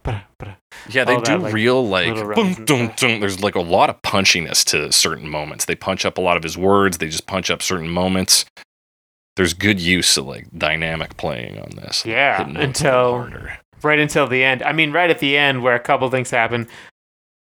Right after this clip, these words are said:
Speaker 1: the electric guitar fires up, for one.
Speaker 2: Mm-hmm.
Speaker 1: And it's, like, distorted. You start to
Speaker 2: That's
Speaker 1: get,
Speaker 2: right, yeah.
Speaker 1: um, the strings, like, you mentioned the strings screeching, but that's kind of where this
Speaker 2: Yeah.
Speaker 1: happened.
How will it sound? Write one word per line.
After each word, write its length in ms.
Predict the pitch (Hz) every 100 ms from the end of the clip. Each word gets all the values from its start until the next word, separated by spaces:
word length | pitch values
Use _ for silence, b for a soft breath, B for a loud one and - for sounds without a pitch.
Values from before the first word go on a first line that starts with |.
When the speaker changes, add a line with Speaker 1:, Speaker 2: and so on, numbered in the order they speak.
| _ -
Speaker 1:
the 100 | 147
electric 320 | 147 170 160
guitar 300 | 147 160 160
fires 380 | 151 127 113 110
up, 180 | 110 -
for 160 | 127
one. 460 | 117 123 104 104 123 - _ _ _ _
Speaker 2:
Mm-hmm. 640 | - 98 101 107 101 82 82 _ _ _ _ _ _ _
Speaker 1:
And 100 | -
it's, 140 | 127 127
like, 180 | 123 107
distorted. 720 | 120 - 135 117 107 110 120 - _ _ _ _ _ _ _ _ _ _ _ _ -
You 80 | 139
start 260 | 156 135 -
to 80 | 123
Speaker 2:
That's 180 | 131 120
Speaker 1:
get, 80 |
Speaker 2:
right, 200 | 90 90
yeah. 400 | 123 113 92 107
Speaker 1:
um, 240 | 107 104 101 - _ _ _ _
the 140 | 113 135
strings, 720 | - - 135 139 135 120 135
like, 280 | 135 127 -
you 140 | 151
mentioned 280 | 165 156 147
the 40 |
strings 340 | 123 - 135 127
screeching, 560 | - 135 131 - 104
but 120 | 101 120
that's 200 | 123 -
kind 160 | 127
of 80 | 117
where 120 | 110
this 120 | 110
Speaker 2:
Yeah. 60 | 123
Speaker 1:
happened. 400 | 113 110 113 107